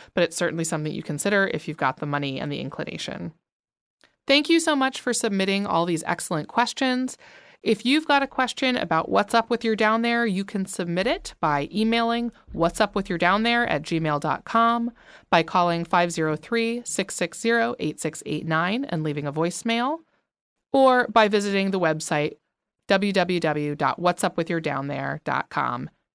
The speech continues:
and submitting a question through the webpage. You can also follow us on Facebook or Twitter at You're Down There, and you can subscribe to the podcast on K B O O dot F M,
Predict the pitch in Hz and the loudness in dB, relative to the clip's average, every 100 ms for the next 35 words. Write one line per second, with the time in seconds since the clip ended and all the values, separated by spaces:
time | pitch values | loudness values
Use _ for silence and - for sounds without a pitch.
0 | - 156 180 160 143 147 - 156 - - | -6 -4 -2 -2 -2 -4 -6 -6 -6 -8
1 | 139 - 131 - - - 147 - 165 - | -8 -8 -8 -6 -8 -8 -10 -8 -10 -12
2 | - _ _ _ _ _ 220 220 226 208 | -14 _ _ _ _ _ -2 2 0 2
3 | 180 - 185 214 262 - 170 160 - 208 | 0 4 4 4 0 -2 -4 -2 -2 -2
4 | - 254 247 160 156 - 214 262 277 165 | 0 -4 -2 -4 -4 0 2 0 0 0
5 | 147 - 156 156 160 202 247 277 302 - | 0 -2 -2 0 2 2 0 0 -2 -6
6 | - - - 220 240 262 - 285 - 247 | -20 -20 -6 0 2 2 2 0 0 -2
7 | - 294 294 285 269 269 262 269 269 262 | 4 4 4 0 0 0 0 2 2 2
8 | - 180 175 240 240 226 226 - 190 214 | -2 -2 -2 -2 -2 0 -2 2 0 2
9 | 190 202 220 185 147 - 147 - 190 208 | 2 2 2 2 0 2 -2 0 0 2
10 | 214 | 0